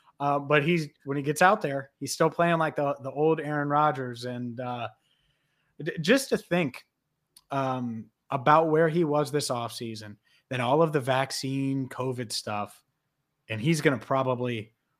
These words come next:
walk away with the M V P for back-to-back years. Just, uh, wild, wild times right now.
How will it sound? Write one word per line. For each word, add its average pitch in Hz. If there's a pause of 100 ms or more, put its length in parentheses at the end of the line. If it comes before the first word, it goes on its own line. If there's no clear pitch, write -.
walk 123
away 117
with 113
the 113
M 139
V 127
P 120
for 110
back-to-back 107
years. 98
Just, -
uh, 127
wild, 143
wild 120 (360)
times 107
right 98
now. -